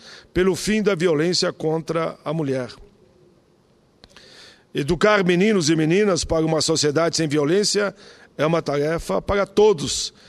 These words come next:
disse o deputado. No Rio Grande do Sul já foram criados cinco frentes parlamentares municipais. É fundamental a participação de todos, de todos.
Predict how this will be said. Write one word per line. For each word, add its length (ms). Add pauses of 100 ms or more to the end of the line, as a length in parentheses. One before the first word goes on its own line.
(220)
disse 320
o 40
deputado. 580 (1200)
No 100
Rio 120
Grande 180
do 60
Sul 180
já 140
foram 240
criados 560
cinco 320
frentes 280
parlamentares 800 (300)
municipais. 920 (260)
É 140
fundamental 720
a 80
participação 720 (260)
de 140
todos, 800 (560)
de 100
todos. 680